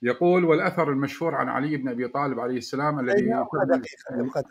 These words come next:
Speaker 1: الذي تغني شهرته عن الإسناد، إن الأرض لا تخلو من قائم لله بحجة". هذا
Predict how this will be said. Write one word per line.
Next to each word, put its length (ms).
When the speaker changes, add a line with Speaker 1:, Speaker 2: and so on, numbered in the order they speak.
Speaker 1:
الذي 380
تغني 420
شهرته 480
عن 220
الإسناد، 420
إن 180
الأرض 360
لا 380
تخلو 400
من 180
قائم 380
لله 500
بحجة". 480
هذا 460